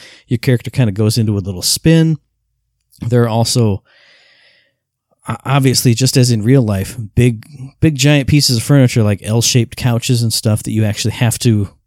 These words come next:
coordinate with your buddy if you're playing it co-op to kinda get them through the doorways and around the corners and all that stuff.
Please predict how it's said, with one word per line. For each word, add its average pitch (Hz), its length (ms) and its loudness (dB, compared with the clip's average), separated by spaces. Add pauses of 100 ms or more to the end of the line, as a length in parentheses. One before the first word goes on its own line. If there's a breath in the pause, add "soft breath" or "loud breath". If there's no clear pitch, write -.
(400)
coordinate 120 720 2
with 127 200 0
your 120 160 0
buddy 123 560 0
if 120 120 -2
you're 120 80 -2
playing 131 280 2
it 113 120 -2
co-op 127 440 0
to 98 100 -10
kinda 117 240 0
get 107 300 -6
them 107 160 -2
through 143 240 2
the 110 100 -2
doorways 127 600 2
and 98 120 -2
around 104 280 -2
the 98 80 -6
corners 123 460 0
and 113 80 0
all 113 100 2
that 117 180 0
stuff. 117 360 0